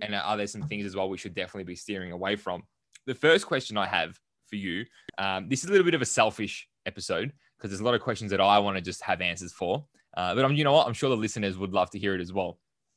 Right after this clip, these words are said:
Talk to us about the vegetarian slash vegan diets. Are they as, you know, beneficial as what everyone says they are?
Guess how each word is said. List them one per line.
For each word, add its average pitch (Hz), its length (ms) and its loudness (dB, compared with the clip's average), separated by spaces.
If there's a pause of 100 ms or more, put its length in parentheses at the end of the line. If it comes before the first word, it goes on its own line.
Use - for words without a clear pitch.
(440)
Talk 139 280 0
to 160 100 2
us 165 140 2
about 123 340 4
the 107 100 -2
vegetarian 104 840 -4 (280)
slash 98 380 0
vegan 98 580 -6 (140)
diets. 78 500 -2 (100)
Are 123 200 2
they 131 240 6
as, 113 280 4 (1040)
you 104 100 -2
know, 82 160 -2 (280)
beneficial 117 680 0
as 95 260 0
what 98 240 2
everyone 95 340 -4
says 131 320 0
they 120 180 4
are? 117 360 6